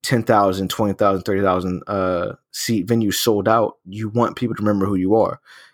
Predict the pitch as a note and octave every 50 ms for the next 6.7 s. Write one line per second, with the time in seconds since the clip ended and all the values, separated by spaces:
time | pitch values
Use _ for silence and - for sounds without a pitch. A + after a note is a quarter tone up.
0 | _ _ _ _ _ _ _ _ - - F#3+ G#3 G3 F3+ E3 C#3+ - C#3 B2+ A2
1 | - G#2+ F#2 G2 - B2+ C3 A#2+ - - - _ _ _ _ _ _ _ _ -
2 | G2+ F#2+ F#2 F2+ F2 F2 D#2+ D2 C#2 - B2+ - _ _ _ _ _ _ _ _
3 | _ _ _ _ _ _ _ _ _ _ _ _ _ A#2 A#2 A2 G2+ F#2+ - A2+
4 | G#2 - - G#2+ G2 A2 G#2+ G2+ F#2+ F#2+ F#2 F#2 F2+ - G2 G2 F#2+ G2 G#2+ G2+
5 | - - G2 - - B2 A2+ G#2+ G#2 G2 F#2+ F#2 E2+ - - - - - - -
6 | - - - _ - G2+ G2+ G2 F#2 F2+ F2+ E2+ E2 -